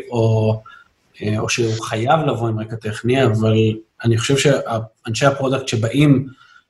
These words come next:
עם שילוב של מצד אחד, אמ, צד של דיזיין ו-,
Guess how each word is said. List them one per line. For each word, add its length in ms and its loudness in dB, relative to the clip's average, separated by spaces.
עם 160 2
שילוב 440 4
של 200 -2
מצד 320 0
אחד, 280 0
אמ, 420 0
צד 260 0
של 280 -2
דיזיין 600 0
ו-, 320 -6